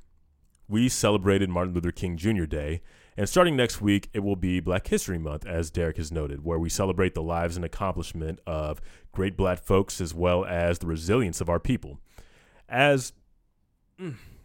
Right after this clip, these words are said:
as will often happen, just as a matter of, uh, necessity and sometimes convenience, these are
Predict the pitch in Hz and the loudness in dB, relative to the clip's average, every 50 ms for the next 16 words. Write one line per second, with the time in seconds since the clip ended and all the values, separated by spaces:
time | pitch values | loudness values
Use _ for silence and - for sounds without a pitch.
0 | _ _ - - 110 123 143 143 143 110 87 101 107 110 - - 113 104 101 98 | _ _ -12 -4 -2 -2 0 2 0 0 2 2 2 2 0 2 2 4 4 4
1 | 98 95 90 - - - - - 101 101 101 - 123 120 120 123 120 - 107 - | 2 0 -2 -4 -8 -16 -10 -4 -4 -4 -2 0 0 0 0 0 -2 -4 -4 -2
2 | - 98 87 90 87 90 87 87 87 87 90 85 80 80 82 76 76 85 80 76 | 0 -2 -2 0 0 0 0 0 0 -2 -2 -2 -4 -4 -4 -4 -4 -6 -6 -4
3 | 76 76 76 73 71 _ _ _ - - - - - - - - - - - - | -4 -6 -6 -8 -10 _ _ _ -20 -20 -20 -20 -20 -20 -20 -20 -20 -20 -20 -20
4 | - _ - - 90 - - - 110 107 - - 110 113 110 110 107 92 92 - | -20 _ -8 -8 -6 -4 2 2 2 2 2 2 2 4 4 4 4 2 0 -2
5 | - 101 95 - 107 95 95 - - 85 78 85 98 110 113 113 117 120 - - | -2 -4 -2 0 -2 -2 -2 -2 -4 -6 -2 0 2 4 4 4 4 2 -2 -6
6 | - - - - - - - - - 107 101 98 98 113 123 151 170 180 185 185 | -8 -12 -20 -20 -20 -20 -20 -16 -12 -12 -10 -6 2 4 4 4 6 4 2 2
7 | 156 160 151 - - 127 120 117 | 0 -2 -6 -2 2 2 2 2